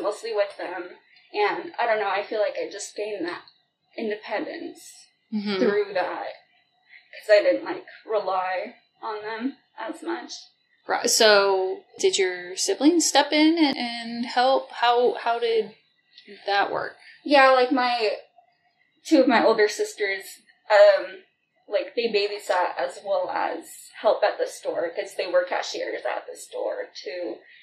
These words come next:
Speaker 1: and they helped a lot with my parents.
Speaker 2: What
Speaker 1: building the
Speaker 2: age were,
Speaker 1: store. <laughs>
Speaker 2: right? What age were you when you went, when you s-, first started helping at the store?
Speaker 1: Um, I was probably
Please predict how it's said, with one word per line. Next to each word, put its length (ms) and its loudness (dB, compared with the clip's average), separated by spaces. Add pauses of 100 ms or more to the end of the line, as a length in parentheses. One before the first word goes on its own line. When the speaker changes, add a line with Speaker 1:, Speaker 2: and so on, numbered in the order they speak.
(120)
Speaker 1:
and 120 -10
they 140 0
helped 280 -4
a 40 -8
lot 240 -2
with 160 -10
my 140 -16 (100)
parents. 500 -14 (1300)
Speaker 2:
What 300 4
Speaker 1:
building 40 0
the 60 0
Speaker 2:
age 260 6
were, 220 6
Speaker 1:
store. 180 -2
<laughs> 140 -20
Speaker 2:
right? 360 6 (140)
What 240 8
age 360 2
were 140 2
you 300 0
when 280 -4
you 380 -8
went, 300 -4 (340)
when 220 -4
you 60 0
s-, 180 0
first 220 0
started 280 0
helping 360 -6
at 140 -10
the 80 -6
store? 560 -4 (800)
Speaker 1:
Um, 720 -2 (720)
I 80 -2
was 260 -10 (100)
probably 840 -6